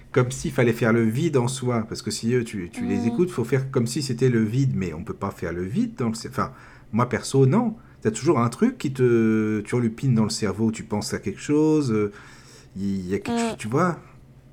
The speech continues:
Speaker 1: on peut pas faire le vide comme ça.
Speaker 2: Mm. Mais non, euh,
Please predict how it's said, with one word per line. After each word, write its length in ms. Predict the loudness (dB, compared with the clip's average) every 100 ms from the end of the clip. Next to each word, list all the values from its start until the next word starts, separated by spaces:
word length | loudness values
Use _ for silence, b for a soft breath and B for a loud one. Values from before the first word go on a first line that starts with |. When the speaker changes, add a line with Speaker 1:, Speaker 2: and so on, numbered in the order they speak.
| -20 -20 -18
Speaker 1:
on 40 |
peut 100 | -10
pas 160 | -2 0
faire 200 | 0 0
le 80 | 2
vide 280 | 0 -4
comme 180 | -4 -4
ça. 260 | -4 -8 -8 -10 -6
Speaker 2:
Mm. 200 | -6 -6 -12 -14 B B B
Mais 360 | 4 4 4 2
non, 340 | 0 -2 -6
euh, 300 | -10 -10 -12